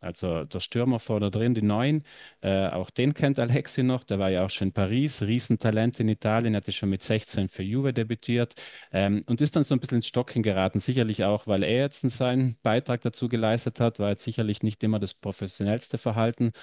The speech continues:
Einer, der auch abseits des Rasens ja immer wieder ein bisschen für Furore gesorgt hat. Und der in den letzten zwei, drei Jahren bei Juve einfach ein bisschen ins Stocken geraten ist. Weniger, würde ich sagen,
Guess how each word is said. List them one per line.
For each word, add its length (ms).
Einer, 260
der 180
auch 80
abseits 480
des 240
Rasens 500
ja 180
immer 220
wieder 160
ein 80
bisschen 260
für 160
Furore 440
gesorgt 440
hat. 160
Und 180
der 120
in 60
den 120
letzten 340
zwei, 260
drei 140
Jahren 240
bei 120
Juve 360
einfach 260
ein 80
bisschen 200
ins 100
Stocken 380
geraten 460
ist. 240
Weniger, 800
würde 220
ich 80
sagen, 560